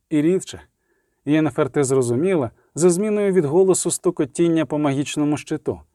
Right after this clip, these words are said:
А потім град перестав падати. Відразу. Наче ножем відрізало. На площу увірвалися солдати, підкуті копита захрупали льодом,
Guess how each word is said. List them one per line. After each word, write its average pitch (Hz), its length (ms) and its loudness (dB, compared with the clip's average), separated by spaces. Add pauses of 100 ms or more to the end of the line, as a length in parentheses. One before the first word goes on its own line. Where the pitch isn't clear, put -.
(720)
А 135 140 -4
потім 233 420 -2 (220)
град 160 420 2 (160)
перестав 208 520 -4
падати. - 520 -2 (680)
Відразу. 101 460 -4 (760)
Наче 190 480 2
ножем 151 500 2
відрізало. 117 560 -2 (840)
На 160 160 4
площу 190 480 0
увірвалися 160 640 2
солдати, 147 600 0
підкуті 156 460 -2
копита 165 440 2
захрупали 139 680 0
льодом, 160 280 2